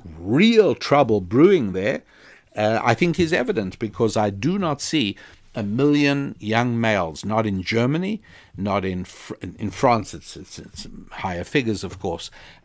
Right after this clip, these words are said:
Um, Sweden, the face of Sweden has been changed. Crime in Sweden is almost exclusively the domain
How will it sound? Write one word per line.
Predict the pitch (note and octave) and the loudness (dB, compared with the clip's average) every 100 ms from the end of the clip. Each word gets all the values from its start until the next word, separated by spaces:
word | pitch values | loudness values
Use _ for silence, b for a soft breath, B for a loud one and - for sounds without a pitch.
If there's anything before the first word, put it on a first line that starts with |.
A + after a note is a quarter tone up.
| - | -10
Um, | G2+ F#2+ F#2+ F#2+ | -6 -4 -4 -6
Sweden, | - - C4 C4 A#3 F#2 D#2+ - _ _ _ - | -6 -4 0 0 0 -4 -10 -14 _ _ _ -6
the | A2 | 2
face | E3+ F3 - | 2 2 -2
of | D#3+ | -6
Sweden | - G3+ E3+ | -4 -4 -4
has | G#2 F2+ | -4 -2
been | A#2+ G2+ | -2 -2
changed. | F#2+ C3 A2 F2+ - | -2 -2 -4 -6 -12
Crime | - - B2+ D#3+ D3+ | -8 -2 0 0 -2
in | B2 | -4
Sweden | - G#2 G2 F#2+ B2 B B B | -4 -4 -4 -2 -6 B B B
is | - A#2 | -4 2
almost | C3+ C3 A#2+ - | 4 4 2 -2
exclusively | A2+ - - F#3+ A3+ - A#2+ F#2 F#2+ E2+ E2 - | -4 -6 -6 -2 -2 0 -2 0 -2 -4 -8 -10
the | G#2 A2+ G2+ G2 F#2+ | -2 0 2 -2 -4
domain | F#2 A#2+ A2 G#2+ A#2+ A#2 F#2 D#2+ | -4 -2 0 4 4 4 2 -4